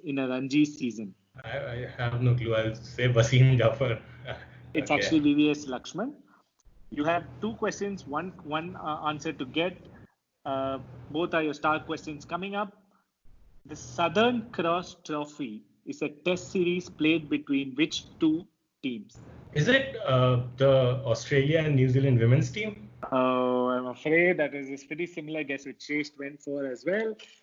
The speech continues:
Speaker 1: It is wrong. It's Australia and Zimbabwe men's team. Whose only I P L wickets were,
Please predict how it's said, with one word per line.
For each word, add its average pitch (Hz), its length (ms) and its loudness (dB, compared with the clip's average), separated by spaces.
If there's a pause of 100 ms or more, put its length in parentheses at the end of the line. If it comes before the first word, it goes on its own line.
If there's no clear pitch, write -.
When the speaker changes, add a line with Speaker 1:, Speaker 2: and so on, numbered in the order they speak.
(200)
Speaker 1:
It 143 160 0
is 131 280 -2
wrong. 202 480 0
It's 139 380 -8
Australia 151 720 0
and 135 180 -8
Zimbabwe 131 520 -4
men's 160 420 -6
team. 107 240 -14 (320)
Whose 277 360 2 (120)
only 202 640 -4
I 147 140 0
P 175 260 0
L 160 180 0
wickets 131 640 -8 (260)
were, 131 320 -2